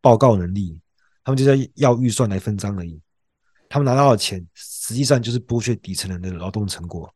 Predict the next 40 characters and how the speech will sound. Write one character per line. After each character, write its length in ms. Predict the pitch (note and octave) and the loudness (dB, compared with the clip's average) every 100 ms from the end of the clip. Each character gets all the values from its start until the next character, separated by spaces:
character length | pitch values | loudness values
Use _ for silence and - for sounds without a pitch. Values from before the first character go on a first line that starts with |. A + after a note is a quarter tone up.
| - | -10
因 60 | |
为 40 | C3 | 2
在 160 | D3+ | 2
资 100 | C#3 | 4
本 140 | C#3 B2 | 2 0
主 140 | G#2+ | -2
义， 180 | A#2+ G2+ | -4 -6
所 240 | - - | -6 -4
有 60 | A#2+ | 0
的 100 | A2 | 0
利 160 | A2+ | 0
润 200 | G#2+ G#2 D#2+ _ _ | -2 -4 -6 _ _
都 100 | B2 | -4
来 140 | G#2 F#2+ | -2 -4
自 140 | G#2+ | -4
于 60 | F#2 | -6
剥 200 | G2 F#2 | -6 -6
削， 180 | - F2 D#2+ _ _ | -8 -12 -16 _ _
所 120 | - | 2
以 20 | |
他 100 | D3 | 6
们 100 | C#3+ | 6
会 60 | B2+ | 4
故 200 | B2+ C3 | 2 2
意 60 | B2 | 2
去 360 | - A2+ G2 _ _ _ _ _ | 0 -2 -4 _ _ _ _ _
延 220 | G#2+ A2+ | -4 -2
宕 180 | C3+ A#2+ | 0 0
进 220 | B2+ A#2 | -2 -4
度 180 | G#2 G#2+ | -4 -4
啊， 120 | F2 | -4
会 160 | E2+ A#2 | -4 -2
让 120 | B2 | -2
整 140 | G#2+ | -4
个 60 | G2 | -4
项 180 | - A#2 | -2 -2
目 160 | A2+ | -2
卡 240 | G2 - - | -4 -8 -8
住 200 | - | -6
啊， 100 | G2 | -8